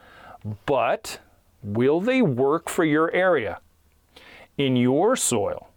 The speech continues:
and with your current skill level, which is growing all the time, right? I would have to say that it is time for a morning run to the nursery and see firsthand the available plants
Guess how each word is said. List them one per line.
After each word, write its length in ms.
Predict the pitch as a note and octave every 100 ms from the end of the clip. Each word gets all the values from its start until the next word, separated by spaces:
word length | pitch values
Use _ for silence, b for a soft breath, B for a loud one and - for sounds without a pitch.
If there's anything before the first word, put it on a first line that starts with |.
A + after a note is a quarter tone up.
| _ _ E3+
and 880 | A3+ C4+ A#3+ A3 G#3+ G#3 F#3 D#3+
with 300 | D#3+ F3+ D#3
your 260 | E3+ E3+ E3
current 340 | C3 E3 E3
skill 240 | C3 - D3+
level, 300 | A#2+ F2 - _ _ -
which 240 | D#3 D3
is 100 | G3
growing 340 | C#3+ D3+ D3+ C#3+
all 140 | C#3+
the 80 | D3
time, 320 | G#3+ C3+ F2
right? 200 | A2+ F3 - _ _ -
I 200 | C#3+ F#3
would 200 | A#3 G#3
have 260 | D3 D3 -
to 80 | D3
say 480 | - G#2+ F#2 G2 - -
that 260 | B2 A#2+ A2 _ -
it 160 | D3+
is 220 | C3+ G#2 -
time 520 | - D3 D3 D#3+ E3+
for 300 | - - A#2
a 40 | A2
morning 480 | A2+ B2 D#3+ G3 F#3+
run 300 | F3 E3 E3
to 140 | E3
the 80 | E3
nursery 560 | E3 E3 - C3 A2 - _ _ B B B B -
and 180 | B2
see 240 | A#2 - D#3
firsthand 1200 | - - G#3 B3 - - F#3 G3 F3 A#2 A#2 B2+
the 80 | C3
available 380 | B2+ C3+ D3+
plants 720 | C#3 C3+ B2 B2 A#2 - -